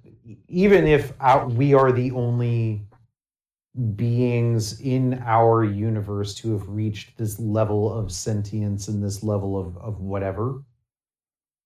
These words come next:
uh, the way the quantum foam works, and this isn't something that I had mentioned earlier,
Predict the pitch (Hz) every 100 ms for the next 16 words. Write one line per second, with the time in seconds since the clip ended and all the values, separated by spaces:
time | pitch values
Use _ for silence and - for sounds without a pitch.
0 | - - - - _ - 107 101 98 98
1 | 95 98 104 110 110 107 127 131 127 127
2 | 127 117 120 117 127 117 117 113 110 113
3 | 107 104 101 95 110 101 101 107 101 101
4 | - 101 110 101 98 101 95 98 95 -
5 | 101 98 98 95 98 107